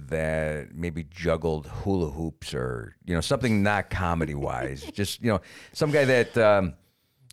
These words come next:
Speaker 1: painted
Speaker 2: Yeah.
Speaker 1: and then would flip the painting upside down and go, "Oh my God, it's the Statue of Liberty."
Speaker 2: <laughs>
Speaker 1: 'Cause that was my other act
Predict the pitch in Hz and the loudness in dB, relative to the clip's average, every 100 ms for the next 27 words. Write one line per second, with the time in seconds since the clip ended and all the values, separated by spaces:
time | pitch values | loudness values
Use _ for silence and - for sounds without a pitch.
0 | - 131 131 123 85 76 - _ _ _ | 0 2 4 4 2 0 -8 _ _ _
1 | - 90 82 92 98 98 95 90 - 120 | -6 -4 -4 -2 0 2 2 -2 -2 -2
2 | - 107 107 107 104 - 95 101 104 92 | -2 0 2 2 2 2 2 2 2 2
3 | 92 226 254 247 254 214 208 226 220 202 | 4 4 6 6 6 4 4 4 4 4
4 | 220 214 190 120 151 466 - - 740 659 | 6 6 4 0 -4 -6 -16 -18 -16 -12
5 | - 698 - - _ _ _ _ _ _ | -12 -12 -18 -20 _ _ _ _ _ _
6 | _ 104 101 107 95 95 95 90 78 71 | _ 0 4 4 4 2 4 4 2 2
7 | 71 | -2